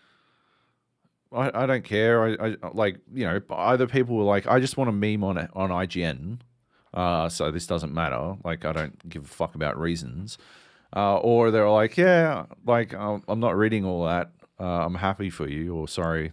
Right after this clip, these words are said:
that it happened." Uh, like, that, that, those were the two options. That's how it basically went down. Bringing it back up again, right? It had basically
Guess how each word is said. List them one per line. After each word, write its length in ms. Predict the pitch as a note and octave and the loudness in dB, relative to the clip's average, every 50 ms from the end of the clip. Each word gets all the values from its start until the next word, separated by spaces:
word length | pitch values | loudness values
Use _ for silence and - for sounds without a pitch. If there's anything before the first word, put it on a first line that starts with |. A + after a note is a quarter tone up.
| - - | -10 -14
that 160 | - - - | -12 -10 -8
it 80 | C#2+ D2 | -8 -6
happened." 420 | E2+ F2 F#2 F#2 - C2 C#2 C#2+ - - - - - - - - - | -4 -4 -6 -6 -8 -10 -12 -14 -16 -20 -20 -20 -20 -20 -20 -6 2
Uh, 320 | A2 A2+ A#2 B2 B2 B2 A#2 | 4 6 6 8 6 6 6
like, 500 | B2+ C3+ B2+ B2 B2 - - - - _ _ _ | 6 6 6 4 2 0 -6 -14 -20 _ _ _
that, 200 | - C#3+ D#3 - | 2 2 2 6
that, 300 | - E3+ E3+ - C#3 C3 | 6 6 6 6 4 2
those 260 | C#3 D#3+ F3+ F#3+ E3+ D#3+ | 4 6 6 6 4 4
were 60 | C#3+ | 2
the 100 | A#2 A2+ | 0 0
two 180 | - G2 G2+ G#2 | 0 2 4 4
options. 400 | A#2+ A2+ - - - C2+ D2+ F2+ | 4 4 2 -4 -10 -8 -4 -2
That's 180 | A#2 B2+ B2 | 0 0 0
how 240 | - A#2+ G2+ F2 E2 | 2 2 2 2 2
it 80 | D#2+ - | 0 0
basically 360 | - F#2 F2+ E2+ - D#2+ D#2 | 0 -2 -2 -2 -4 -6 -4
went 160 | D2+ D2 C#2 - | -4 -4 -2 0
down. 320 | A#2 B2+ G#2+ D#2 C#2+ C#2 - - - - - _ _ _ _ - | 2 2 2 2 0 -2 -6 -12 -20 -20 -20 _ _ _ _ -2
Bringing 280 | G#3+ B3 C#4+ D#4 C#4 | -2 -2 -2 -2 -2
it 80 | A#3 E3+ | -2 0
back 200 | D#3 C3+ A#2+ - | 0 0 0 0
up 140 | - - - | -2 -2 -4
again, 400 | A#2+ - - - - - F#3+ C4 - _ _ _ _ _ _ _ | -6 -8 -8 -10 -8 -8 -8 -8 -8 _ _ _ _ _ _ _
right? 300 | - C#3 G#3 C#4+ D#4 - - _ _ _ _ | 2 4 4 4 4 2 -4 _ _ _ _
It 120 | - C4 C#4+ | 2 2 4
had 160 | D4 C4 A3 | 2 2 4
basically 800 | A3 A#3+ D4+ E4 D#4 - G3+ - - A#2+ A2+ A2+ A2 A2+ - - | 4 6 6 6 4 2 -2 -2 0 0 0 0 -2 -4 -8 -10